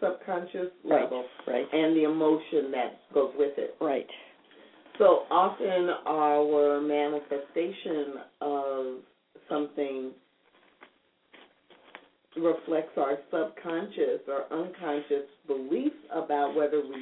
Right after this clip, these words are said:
Speaker 1: deserve it, whether we're, we can really have it, whether it's possible or not. And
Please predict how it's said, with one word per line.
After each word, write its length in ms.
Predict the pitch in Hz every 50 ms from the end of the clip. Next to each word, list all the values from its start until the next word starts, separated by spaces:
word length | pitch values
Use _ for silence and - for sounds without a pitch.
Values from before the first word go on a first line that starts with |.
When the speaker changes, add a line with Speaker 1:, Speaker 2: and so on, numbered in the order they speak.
| 127 -
Speaker 1:
deserve 500 | - 123 - - - 202 226 233 233 220 208
it, 400 | 220 214 202 196 196 190 185 - - 151
whether 540 | 143 151 147 139 - 143 143 139 139 135 - - - - _ _ _ - 151
we're, 720 | 143 139 143 139 135 135 135 135 131 127 131 123 - - - - _ _ _ _ _ _ _ _ _ _ _ _ _ _ _ _ _ _ _ _ _ _ _ _ _ _
we 180 | - 170 165 147
can 180 | - - 156 139
really 300 | 135 131 127 127 131 131 131 143
have 300 | 151 151 147 147 147 147
it, 420 | 160 156 147 147 147 147 143 147 - - - - - _ _ - - - -
whether 340 | 143 147 147 139 135 147 139 127
it's 160 | 123 123 - - - -
possible 840 | 156 147 135 139 139 - - 160 147 - 160 151 147 143 143 - - -
or 280 | - 147 147 143 139 143
not. 500 | 139 139 131 127 127 127 131 131 - - - - - - - - - _ _ _ _ _ _ _ _ _ _ - -
And 220 | 160 156 151 147